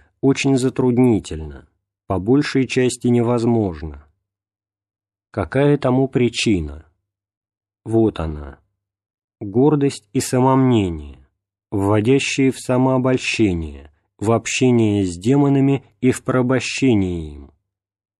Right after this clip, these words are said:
не дают видеть неправильности и опасности своего положения,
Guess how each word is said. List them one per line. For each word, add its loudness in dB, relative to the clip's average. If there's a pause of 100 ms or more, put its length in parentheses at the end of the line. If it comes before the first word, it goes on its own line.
не 2
дают 2
видеть -4 (280)
неправильности 0
и 0
опасности -2
своего 0
положения, -4